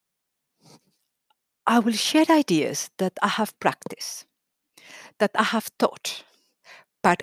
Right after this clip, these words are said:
also I will share new ideas that I'm just coming up with.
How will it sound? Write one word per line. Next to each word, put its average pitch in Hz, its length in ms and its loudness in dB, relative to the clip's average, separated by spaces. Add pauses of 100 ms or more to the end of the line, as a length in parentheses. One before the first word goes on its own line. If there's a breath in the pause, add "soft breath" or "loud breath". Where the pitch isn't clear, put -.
also 285 420 2
I 143 120 0
will 175 160 -2
share 214 360 0
new 285 340 0
ideas 233 640 -2 (560)
that 202 160 0
I'm 220 180 4
just 220 240 -4
coming 160 300 0
up - 140 -12
with. 135 180 -12